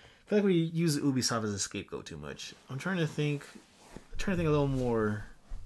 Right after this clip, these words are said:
out there. Um, what about if we went with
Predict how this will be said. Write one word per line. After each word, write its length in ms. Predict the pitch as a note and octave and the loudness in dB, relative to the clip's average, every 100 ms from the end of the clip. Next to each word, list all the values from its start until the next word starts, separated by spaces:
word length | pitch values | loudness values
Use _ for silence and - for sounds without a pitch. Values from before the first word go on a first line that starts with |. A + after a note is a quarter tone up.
| - | -2
out 300 | A#2 G#2+ - | 0 0 -2
there. 360 | F#2 D2 - - - - - - - - - - - - - - - | -6 -6 -8 -10 -14 -14 -16 -14 -14 -14 -16 -16 -16 -16 -16 -14 -12
Um, 1300 | A#2 A2+ A2+ A2+ A#2 A2+ A2+ A2 A2+ A2+ A2+ A2+ A2+ - _ - - - _ - - - - - - | -6 -2 0 0 0 -2 -2 -2 -2 -2 -4 -6 -8 -12 _ -20 -20 -20 _ -20 -20 -20 -20 -20 -14
what 320 | - C#3 G3+ A3+ | 0 4 4 2
about 320 | E3 D#3 D#3 | 4 6 6
if 120 | C#3 | 4
we 100 | C#3+ | 2
went 300 | C3 B2+ B2+ | 2 0 -2
with 480 | A2 A2 G#2+ G#2 | 0 2 2 0